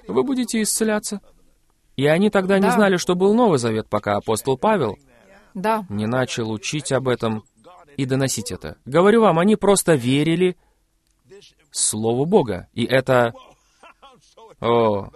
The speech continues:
Speaker 1: я в таком восторге от этого. Поэтому просто напишите нам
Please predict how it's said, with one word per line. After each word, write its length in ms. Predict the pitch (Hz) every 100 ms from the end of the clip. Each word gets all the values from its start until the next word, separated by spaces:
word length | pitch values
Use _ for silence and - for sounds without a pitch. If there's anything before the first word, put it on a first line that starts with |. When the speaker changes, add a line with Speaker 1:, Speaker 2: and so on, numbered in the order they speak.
| - _ 151 _ _ _
Speaker 1:
я 480 | - 107 151 190 185
в 80 | -
таком 440 | 165 - 196 190
восторге 600 | 185 175 - 208 139 117
от 100 | -
этого. 380 | 95 92 85 - _ - 202 208 _ 151 143 _ 160 175 190 220 _ _ _ 185 185 _ _
Поэтому 480 | - 120 135 151 165
просто 400 | 170 190 185 202
напишите 600 | 202 190 196 196 190 202
нам 300 | 170 151